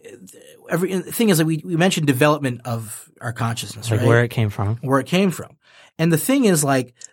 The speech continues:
Speaker 1: this is a conti-, everybody who do, does this type of stuff, whether it's meditating, whether it's, you know, taking, uh, substances to alter your consciousness,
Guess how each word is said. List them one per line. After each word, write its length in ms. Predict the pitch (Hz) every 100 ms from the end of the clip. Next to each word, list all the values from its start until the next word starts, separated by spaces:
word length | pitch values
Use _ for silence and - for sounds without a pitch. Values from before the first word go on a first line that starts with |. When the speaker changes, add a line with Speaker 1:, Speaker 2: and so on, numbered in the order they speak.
| _
Speaker 1:
this 220 | 165 226
is 80 | 208
a 60 | 180
conti-, 340 | 170 151 -
everybody 600 | 151 190 220 214 180 156 -
who 120 | 156
do, 240 | 131 196
does 300 | 202 147 175
this 100 | 160
type 220 | 151 165 127
of 80 |
stuff, 240 | - 120 110
whether 200 | 131 131
it's 140 | 123
meditating, 600 | 147 147 139 123 107 95 - - -
whether 260 | 135 135 135
it's, 240 | 123 123
you 120 | 131
know, 100 | 120
taking, 540 | 120 139 135 127 123 127
uh, 140 | 120
substances 500 | - 139 135 123 123
to 80 | 131
alter 200 | 131 123
your 120 | 127
consciousness, 640 | 117 143 127 120 123 98